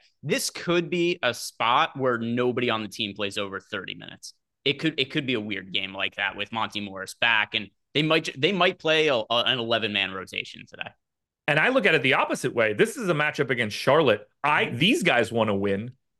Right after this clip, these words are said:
Speaker 2: I think Bojan is live to play thirty-four minutes in this matchup if it's competitive, and at no ownership as the,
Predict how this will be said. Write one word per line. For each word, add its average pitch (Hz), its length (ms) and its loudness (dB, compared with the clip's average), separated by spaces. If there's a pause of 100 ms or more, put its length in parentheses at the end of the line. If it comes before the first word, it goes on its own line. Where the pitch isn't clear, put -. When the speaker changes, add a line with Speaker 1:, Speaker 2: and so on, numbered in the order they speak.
(220)
Speaker 2:
I 147 120 2
think 285 220 4
Bojan 139 340 6
is 113 100 0
live 127 220 4
to 123 80 2
play 127 180 4
thirty-four 143 680 4
minutes - 500 -6 (160)
in 113 160 0
this 110 160 -2
matchup 104 400 2
if 98 140 -2
it's 107 140 -2
competitive, 98 640 0
and 110 340 4
at 117 240 0
no 143 340 8
ownership 156 520 4
as 117 300 4
the, 117 240 0